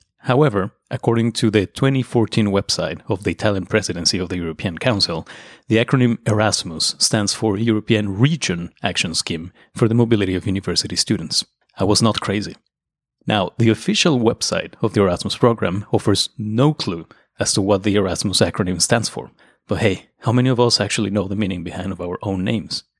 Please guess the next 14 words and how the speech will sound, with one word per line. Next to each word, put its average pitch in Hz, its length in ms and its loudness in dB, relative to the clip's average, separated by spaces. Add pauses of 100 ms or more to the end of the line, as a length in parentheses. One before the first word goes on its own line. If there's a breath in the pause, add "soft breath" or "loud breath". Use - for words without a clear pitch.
(140)
In 123 100 4
the 139 160 4
end, 165 380 0 (260)
asking 127 460 -2
what 107 160 0
the 110 80 4
acronym 107 380 0
means 107 600 0
is 82 160 -4
not 117 180 0
the 117 60 -2
most 92 220 -2
relevant 85 300 -6
question, - 460 -4